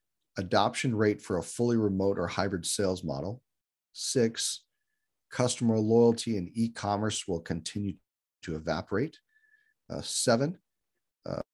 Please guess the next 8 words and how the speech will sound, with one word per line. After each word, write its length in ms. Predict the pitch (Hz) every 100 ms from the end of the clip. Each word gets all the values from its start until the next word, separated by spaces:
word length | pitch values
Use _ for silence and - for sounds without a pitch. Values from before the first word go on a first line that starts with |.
| - -
let's 220 | - -
see, 480 | - - 50 50 -
personalization 840 | - 135 139 131 110 117 120 135 123
will 220 | 117 104
expand 520 | 82 - - 113 117
across 460 | 110 - 104 87 -
multiple 360 | 104 98 - 82
devices. 800 | 80 85 101 113 85 - -